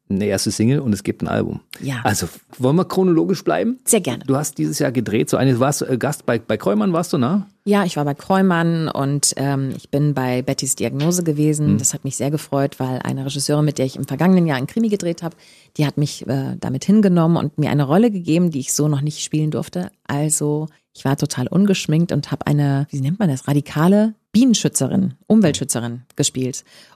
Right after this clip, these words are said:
Speaker 2: Und dann gab es im Krankenhaus einen heftigen Mutter-Tochter-Konflikt. Das wird am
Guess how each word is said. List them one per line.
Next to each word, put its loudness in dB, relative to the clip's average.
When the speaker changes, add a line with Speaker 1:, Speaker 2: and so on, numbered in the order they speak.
Speaker 2:
Und 0
dann 0
gab 0
es 0
im -4
Krankenhaus -8
einen -8
heftigen -2
Mutter-Tochter-Konflikt. -6
Das -4
wird -6
am -6